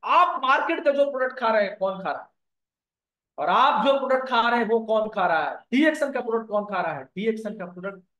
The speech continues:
Dubai का prince Sheikh Hamdan के घर में product इस्तेमाल होता हो रहा है।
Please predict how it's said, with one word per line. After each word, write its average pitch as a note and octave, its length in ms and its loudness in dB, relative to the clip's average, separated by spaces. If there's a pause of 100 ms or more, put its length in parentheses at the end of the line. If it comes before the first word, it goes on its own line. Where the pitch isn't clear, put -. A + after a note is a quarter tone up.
(180)
Dubai C#4 440 2
का B3 220 2
prince G3 360 -8 (420)
Sheikh B3 480 -10
Hamdan F#3 380 -6
के E3+ 160 -14
घर G3 320 -6
में F#3 200 -10
product D#3 240 -14
इस्तेमाल C#3+ 320 -14
होता D3 280 -16
हो D3 120 -10
रहा D3 220 -2
है। A#3 260 -8